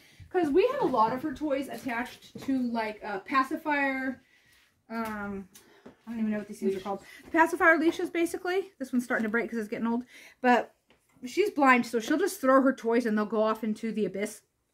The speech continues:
Speaker 1: which is fine at home. But, uh, when we're in the store, we don't want all her toys all over the nasty floor. So her toys are generally attached to these leashes, right? So this way we can just clip,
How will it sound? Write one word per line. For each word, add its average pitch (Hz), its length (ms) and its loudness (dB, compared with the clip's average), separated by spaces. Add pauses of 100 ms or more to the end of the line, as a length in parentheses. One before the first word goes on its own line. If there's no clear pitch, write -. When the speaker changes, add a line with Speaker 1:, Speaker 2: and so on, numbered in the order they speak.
Speaker 1:
which - 160 -12
is 453 140 -10
fine 311 260 6
at - 140 2
home. 226 420 -2 (420)
But, 254 420 6
uh, 240 260 2
when 247 160 4
we're 269 100 6
in 277 80 8
the 277 80 6
store, 233 320 -2
we 254 80 2
don't 262 100 4
want 254 120 0
all 233 120 0
her 233 60 -2
toys 208 320 -8
all 208 60 -4
over 208 120 -6
the 190 100 -6
nasty 190 380 -4
floor. 196 280 -8
So 233 180 -2
her 269 120 4
toys 262 340 4
are 226 260 2 (120)
generally 277 360 4
attached 226 480 -4
to 208 300 -2 (100)
these 202 220 -10
leashes, 240 400 2
right? 214 260 0 (560)
So 262 140 -6
this 320 180 2
way 254 120 6
we 233 100 2
can 247 140 4
just 214 200 0
clip, 254 360 -2